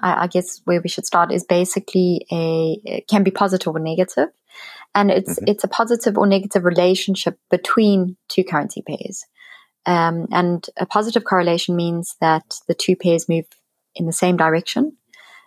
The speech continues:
Speaker 1: um, and a negative correlation means that they move in opposite directions. And this is very
Speaker 2: Mm-hmm.
Speaker 1: useful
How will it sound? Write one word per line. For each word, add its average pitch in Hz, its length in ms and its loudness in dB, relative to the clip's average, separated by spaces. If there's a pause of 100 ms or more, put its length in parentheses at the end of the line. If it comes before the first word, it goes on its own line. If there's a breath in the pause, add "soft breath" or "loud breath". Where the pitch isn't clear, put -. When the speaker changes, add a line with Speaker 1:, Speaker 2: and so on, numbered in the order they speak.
(180)
Speaker 1:
um, 170 460 2
and 175 200 2
a 170 60 2
negative 190 360 2
correlation 170 560 2
means 165 260 0
that 156 180 0
they 160 80 -2
move 160 420 0
in 160 340 -4
opposite - 560 -2 (320)
directions. - 760 -2 (120)
And 170 280 0
this 208 140 2
is 214 100 2
very 190 180 2
Speaker 2:
Mm-hmm. 170 100 -2
Speaker 1:
useful - 540 -2